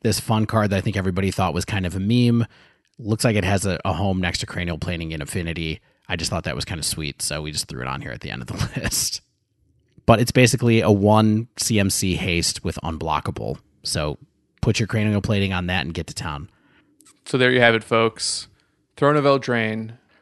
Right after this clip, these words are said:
Speaker 2: Perhaps not as widely impactful as Modern Horizons, but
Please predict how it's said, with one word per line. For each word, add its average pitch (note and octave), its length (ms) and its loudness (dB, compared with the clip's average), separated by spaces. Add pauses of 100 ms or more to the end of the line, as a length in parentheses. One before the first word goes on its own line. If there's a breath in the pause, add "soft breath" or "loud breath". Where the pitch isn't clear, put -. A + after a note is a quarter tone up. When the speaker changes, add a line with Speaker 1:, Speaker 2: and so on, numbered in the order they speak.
(120)
Speaker 2:
Perhaps D#3+ 340 4
not D#3+ 160 4
as A#2+ 180 0
widely C3 340 4
impactful B2 520 0
as A#2 360 -2
Modern A#2+ 240 0
Horizons, C#3 500 -2
but A#2 360 -2